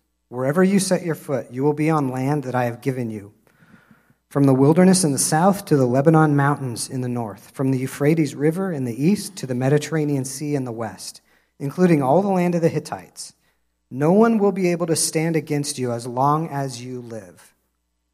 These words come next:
"For I will be with you as I was with Moses. I will not fail you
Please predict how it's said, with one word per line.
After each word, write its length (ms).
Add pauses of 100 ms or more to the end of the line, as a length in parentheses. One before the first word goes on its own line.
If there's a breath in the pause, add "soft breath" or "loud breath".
(840)
"For 220
I 220
will 200
be 140
with 260
you 100
as 120
I 140
was 140
with 180
Moses. 560
I 120
will 160
not 340
fail 420
you 280